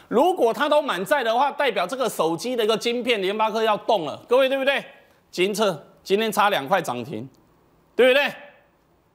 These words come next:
我也不好意思讲，是不是卖得很开心？当然要开心嘛！你掌握产业，你股票本来就是要卖的，不然股票干嘛？各位，二四五四联发科是不是跳空上？是不是要挑战二九三？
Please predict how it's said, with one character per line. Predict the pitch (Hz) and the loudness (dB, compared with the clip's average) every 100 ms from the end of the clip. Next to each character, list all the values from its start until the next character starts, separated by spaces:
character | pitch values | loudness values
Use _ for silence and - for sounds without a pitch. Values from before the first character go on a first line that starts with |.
| _ - | _ -2
我 | 190 226 | 2 2
也 | |
不 | 202 247 | 2 2
好 | 202 | 2
意 | 240 | 0
思 | 220 240 | -4 -4
讲， | 165 160 | -2 -4
是 | 220 | -2
不 | |
是 | 233 | 0
卖 | 233 220 | 0 2
得 | 180 | 0
很 | 160 151 | 0 0
开 | 202 | -2
心？ | 208 214 214 214 _ _ _ _ _ _ _ - | -2 -4 -6 -8 _ _ _ _ _ _ _ 0
当 | 190 | 0
然 | 220 185 | 0 0
要 | 214 | 2
开 | 196 208 208 | 2 0 0
心 | 202 208 | -2 -2
嘛！ | 220 208 | 0 0
你 | 220 | 0
掌 | 220 185 | -2 0
握 | 226 233 | 2 0
产 | - 165 | -2 -2
业， | 226 233 | 0 0
你 | 175 170 160 - _ _ - | 0 -2 -6 -16 _ _ -4
股 | 175 | -2
票 | 180 240 | 2 2
本 | 190 | 2
来 | 180 | 0
就 | 202 | 0
是 | 233 240 | 0 0
要 | 233 | 0
卖 | 233 220 | 0 0
的， | 202 | -2
不 | 233 | 0
然 | 202 | -2
股 | 180 | -2
票 | 196 233 | 0 2
干 | 220 226 | 2 0
嘛？ | 175 170 | 2 0
各 | 180 220 | 0 -2
位， | 247 214 - - _ _ | 0 -2 -8 -20 _ _
二 | - 254 | -2 0
四 | 233 262 | 0 0
五 | 208 | 0
四 | 254 | 2
联 | 220 233 | 2 2
发 | 240 | 2
科 | 233 247 | 2 -2
是 | 240 | -2
不 | 247 | -4
是 | |
跳 | 247 254 | -2 -2
空 | 220 247 | -2 -4
上？ | 247 240 202 - - _ _ _ _ - | 0 0 0 -10 -20 _ _ _ _ -12
是 | - | -4
不 | 240 | 0
是 | |
要 | 262 | 2
挑 | 247 196 | 2 0
战 | 240 247 | 0 0
二 | 254 | 0
九 | 208 185 | 0 -2
三？ | 240 247 | 0 0